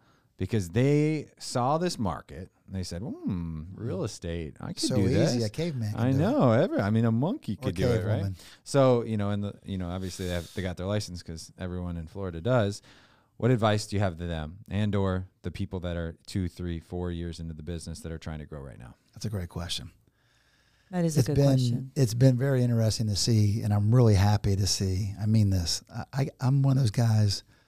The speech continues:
Speaker 2: for all my faults, I get super excited when my peers have great success in real estate. I really do. I genuinely am that guy rooting for people,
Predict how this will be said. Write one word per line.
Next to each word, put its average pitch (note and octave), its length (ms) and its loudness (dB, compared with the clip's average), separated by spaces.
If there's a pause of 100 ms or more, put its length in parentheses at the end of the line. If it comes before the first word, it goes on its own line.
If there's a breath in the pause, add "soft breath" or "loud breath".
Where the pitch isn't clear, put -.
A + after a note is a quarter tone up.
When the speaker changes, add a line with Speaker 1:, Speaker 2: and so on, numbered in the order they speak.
(200)
Speaker 2:
for A#2+ 140 2
all A#2+ 100 6
my A2+ 140 6
faults, A2 360 2
I A2+ 80 2
get G#2 140 -2
super A2+ 380 -2
excited A2 440 2
when G2+ 540 2 (380)
my G#2 160 -2
peers A#2+ 560 2 (460)
have G#2+ 180 -4
great A2+ 200 0
success - 440 -2
in G2+ 80 -2
real F2 120 -2
estate. - 300 -10 (880)
I A#2 60 2
really G#2+ 420 6
do. F#2+ 260 0
I F#2+ 120 2
genuinely A2+ 440 4
am G#2+ 100 4
that G#2+ 140 4
guy A2 320 0
rooting A2+ 280 4
for G#2+ 180 -2
people, G#2 500 2